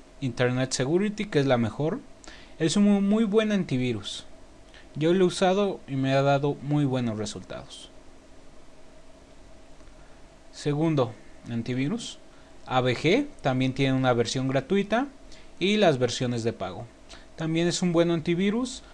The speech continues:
lo he usado, pero no me ha detectado, detectado varios virus. Y el tercero, mi favorito y el que siempre he usado y uso hasta el día de hoy,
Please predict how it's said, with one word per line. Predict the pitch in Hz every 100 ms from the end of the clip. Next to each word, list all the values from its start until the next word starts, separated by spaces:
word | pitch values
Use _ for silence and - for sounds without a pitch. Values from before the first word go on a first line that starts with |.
| -
lo | 143 147
he | 160
usado, | 170 - 190 202 202 - -
pero | 185 202 214 208 - -
no | 156 165
me | 180
ha | 170
detectado, | 165 - 139 - 151 147 135 135 139 - -
detectado | 143 135 - 135 - 156 143 123
varios | 135 135 143 117 117
virus. | 113 - - - - - - - - - - - - - - - - -
Y | 175 208
el | 208
tercero, | 175 147 165 175 180 - -
mi | 143 127
favorito | 139 131 135 151 156
y | 147
el | 135 123
que | 123
siempre | - 160 170 175 143
he |
usado | 143 139 - 131 147 233 - - -
y | 123 127
uso | 143 151 156 165 -
hasta | 113 -
el | 110 104 104 - - - - -
día | - 131 131
de |
hoy, | 131 147 190